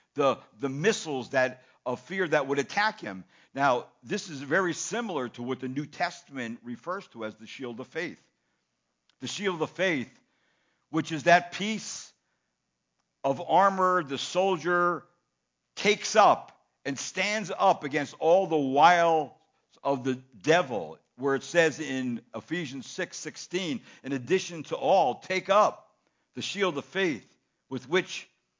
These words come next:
you will be able to extinguish all the flaming arrows of the evil one." So the devil is really trying to shake you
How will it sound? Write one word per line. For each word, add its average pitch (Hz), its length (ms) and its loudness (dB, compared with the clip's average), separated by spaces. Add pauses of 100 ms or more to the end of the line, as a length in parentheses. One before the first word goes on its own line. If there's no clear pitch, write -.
(160)
you 170 120 -6
will 170 100 -2
be 147 200 -6
able 170 280 0
to 143 160 -10
extinguish 151 720 -8
all 190 320 2
the 170 100 -6
flaming 175 640 -8
arrows 151 500 -2
of 135 100 -6
the 143 200 -10
evil 143 220 -8
one." 104 220 -4 (180)
So 170 140 -6
the 160 100 -4
devil 151 640 0 (160)
is 135 180 -6
really 226 200 -6
trying 202 320 -4
to 175 80 -6
shake 220 500 0
you 98 420 -4